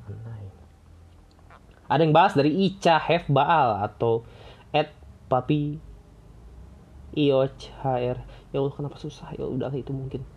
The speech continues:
"Baiklah, nu penting geulis cek lalaki na teh." Aneh nya, nya sih. Moal mantok ku sabab teu bisa masak. Oh, aneh nya. Hade nya sih, ya udahlah, mungkin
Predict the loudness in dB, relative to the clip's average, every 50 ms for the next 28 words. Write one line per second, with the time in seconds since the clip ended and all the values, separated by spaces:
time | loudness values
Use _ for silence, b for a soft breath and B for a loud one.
0 | B B B B B B B B 2 4 6 6 6 4 2 0 -6 -10 -6 -2
1 | -2 0 2 0 0 2 2 2 2 4 4 4 4 2 -2 -6 -8 -4 -4 -2
2 | 0 0 -2 -2 -2 -6 -8 -10 -10 -10 -10 -12 -14 -14 -16 -16 -16 -14 -12 -12
3 | -10 -10 -8 -8 -8 -10 -10 -12 -14 -16 -18 -14 -10 -8 -8 -8 -8 -12 -14 -16
4 | B B B B B B B 2 2 4 2 2 2 2 0 -2 -2 -6 -20 -20
5 | -20 -16 -10 -8 -6 -2 0 0 0 2 0 -2 -2 -2 -2 -2 -2 -4 -6 -8
6 | -8 -8 -8 -10 -12 -12 -12 -12 -12 -12 -12 -12 -12 -12 -14 -12 -12 -12 -12 -12
7 | -12 -14 -14 -16 -16 B B B B B B B 0 2 4 4 2 2 0 -2
8 | -2 -2 -2 -2 -2 -4 -6 -6 -4 -2 -2 -2 -2 -4 -6 -6 -8 -8 -8 -8
9 | -10 -10 -12